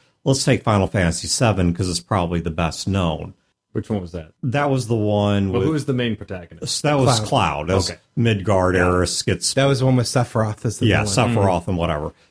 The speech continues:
Speaker 1: Barret is a cool character. Tifa is a cool and totally bangable character. But
Speaker 2: <laughs>
Speaker 1: I, I think it'd be very hard to argue that any of them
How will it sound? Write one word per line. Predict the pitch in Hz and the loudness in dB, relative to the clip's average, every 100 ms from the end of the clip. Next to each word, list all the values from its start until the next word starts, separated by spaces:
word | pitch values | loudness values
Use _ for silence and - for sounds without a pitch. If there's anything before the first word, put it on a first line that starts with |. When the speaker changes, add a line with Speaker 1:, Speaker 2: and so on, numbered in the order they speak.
| - | -8
Speaker 1:
Barret | 113 160 226 269 - | -2 2 2 2 0
is | 156 | 0
a | 175 | 2
cool | 170 180 175 | 2 2 2
character. | 175 180 175 104 - _ _ _ _ | 2 2 2 -2 -4 _ _ _ _
Tifa | - 208 214 196 185 | -2 0 2 0 0
is | 139 139 | 0 -2
a | |
cool | 127 - 147 139 | -4 -2 0 0
and | |
totally | 131 139 131 | 0 0 0
bangable | 110 123 117 104 98 | 2 0 2 0 0
character. | 165 143 - 85 - - - _ _ _ | 0 -2 -2 -8 -8 -14 -18 _ _ _
But | 120 208 214 147 - 180 _ _ | -2 2 2 0 -4 -12 _ _
Speaker 2:
<laughs> | _ _ _ | _ _ _
Speaker 1:
I, | 160 190 | 0 2
I | 160 | 0
think | 170 254 | 0 0
it'd | 214 | 2
be | 185 | 0
very | 139 185 185 | 2 2 2
hard | 131 170 147 | 0 0 0
to | 143 | 0
argue | 143 151 117 113 | 0 0 0 0
that | 123 - | 0 0
any | 151 160 160 | 0 2 2
of | 110 | 0
them | 104 104 95 92 | 0 0 0 -4